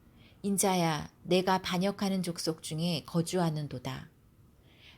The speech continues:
그들은 볼 눈이 있어도 보지 못하고, 들을 귀가 있어도 듣지 아니하나니, 그들은 반역하는 족속임이라.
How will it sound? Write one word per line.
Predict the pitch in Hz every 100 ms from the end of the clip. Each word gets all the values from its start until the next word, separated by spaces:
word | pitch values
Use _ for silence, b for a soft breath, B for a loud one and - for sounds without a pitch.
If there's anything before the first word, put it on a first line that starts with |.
| -
그들은 | 208 214 214 214
볼 | 202 208 202
눈이 | 208 202 202
있어도 | 180 170 170
보지 | 160 160 175
못하고, | 156 - 170 165 131 - - b b b b b
들을 | 202 196 196 -
귀가 | 175 180 170
있어도 | 165 - 170 151
듣지 | - 170 - - 147 143
아니하나니, | 160 170 180 160 151 143 143 143 - _ - b b b
그들은 | - 190 175 165 160
반역하는 | 165 160 165 170 - 147 143 143
족속임이라. | 170 - 175 160 135 131 139 143 147